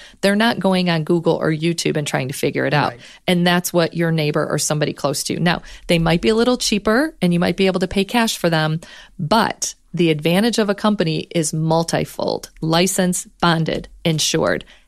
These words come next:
Speaker 1: and they can submit a ten ninety-nine and you can write it off on your taxes. So there you go.
Speaker 2: Yeah, it's a win-win.
Speaker 1: It's a great tip.
Speaker 2: <laughs>
Speaker 1: It's a great tip. I have one more question for you, Greg. What is the most common question that you get asked from your clients?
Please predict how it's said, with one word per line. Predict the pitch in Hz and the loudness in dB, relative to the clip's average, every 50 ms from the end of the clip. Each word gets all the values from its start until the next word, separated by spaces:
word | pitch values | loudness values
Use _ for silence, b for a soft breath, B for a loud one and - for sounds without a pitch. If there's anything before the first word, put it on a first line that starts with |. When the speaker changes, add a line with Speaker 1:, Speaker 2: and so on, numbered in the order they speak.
| B B _ - - | B B _ -4 0
Speaker 1:
and | 185 180 175 170 | 2 2 2 2
they | 165 156 151 | 0 0 -2
can | - - 160 160 - | -2 -4 -4 -2 -2
submit | - - 151 151 156 160 | -2 -2 -2 -2 -2 -2
a | - 156 | -4 -6
ten | 143 - - 160 151 | -6 -4 -4 -2 -2
ninety-nine | 160 156 151 156 151 151 151 156 165 170 | 0 0 0 0 0 -2 -2 -2 -4 -4
and | - 151 139 143 143 | -4 -6 -4 -4 -2
you | 143 170 202 190 | 0 0 0 0
can | - 139 139 | -2 -4 -4
write | 135 135 139 | -4 -2 -2
it | 147 151 | -2 -2
off | 143 143 - | -2 -2 -2
on | 160 160 156 | -2 -2 0
your | 160 165 | 0 -2
taxes. | - 147 117 - - - - - | -2 -2 -4 -4 -6 -6 -6 -6
So | - - 151 | -4 -2 -2
there | 147 151 147 | -2 -2 -2
you | 147 147 | -2 -2
go. | 160 180 180 135 - _ _ _ _ - - - | 0 -2 -2 -4 -6 _ _ _ _ -16 -8 -4
Speaker 2:
Yeah, | 156 147 | -4 -4
it's | 139 - - | -2 -2 0
a | 139 | 0
win-win. | 131 143 143 139 143 156 151 123 - - - - - - | 2 2 2 2 2 2 2 0 -4 -8 -14 -8 -2 0
Speaker 1:
It's | 190 - 202 | 0 2 2
a | 185 | 2
great | 180 175 165 160 | 2 2 2 2
tip. | 151 175 151 139 - - - | 2 2 0 -2 -4 -6 -8
Speaker 2:
<laughs> | - - | -4 -2
Speaker 1:
It's | 175 165 - | 0 0 0
a | 175 | 0
great | 170 165 147 143 - | 0 0 0 -2 -2
tip. | - - - - B B B B B B B B B B - | -4 -4 -6 -6 B B B B B B B B B B 0
I | 175 190 190 | 2 2 4
have | 190 180 165 170 | 2 2 0 0
one | 180 185 190 208 240 277 | 0 0 2 2 2 2
more | 269 262 226 220 | 0 0 0 0
question | 220 - 190 180 - - 170 170 | 0 0 -2 0 0 0 0 0
for | - 170 160 | 2 2 2
you, | 160 160 156 | 2 2 0
Greg. | 156 170 160 156 160 165 165 165 - B B B B B B B | 0 0 0 2 2 2 0 -2 -6 B B B B B B B
What | 190 185 226 302 392 539 - _ - | -2 0 2 2 2 0 -4 _ 0
is | 226 208 196 190 190 185 - | 2 4 4 4 2 0 0
the | - 180 170 | 0 2 2
most | 170 170 170 170 170 165 165 190 233 - - - - | 4 4 4 4 4 4 4 2 2 0 -4 -8 -10
common | - - - - 190 180 170 170 180 185 180 180 185 185 | -10 -10 -6 -2 0 2 2 2 2 2 2 2 2 0
question | 185 190 - - 156 160 - - - 156 156 160 | -2 -2 -2 -2 -2 -2 -2 -2 -2 -2 0 0
that | 147 139 - | -2 -2 -2
you | 165 160 170 | -2 -2 -2
get | 160 165 160 - - | 0 0 -2 -2 -2
asked | 143 131 87 110 - - - - - | -2 -2 -2 -2 -4 -6 -8 -10 -10
from | - - 165 143 139 | -4 -2 -2 -2 0
your | 151 127 131 | -2 -2 -2
clients? | - - - 69 - - - - - - - - - | -2 -4 -4 -4 -4 -8 -10 -10 -8 -6 -6 -8 -10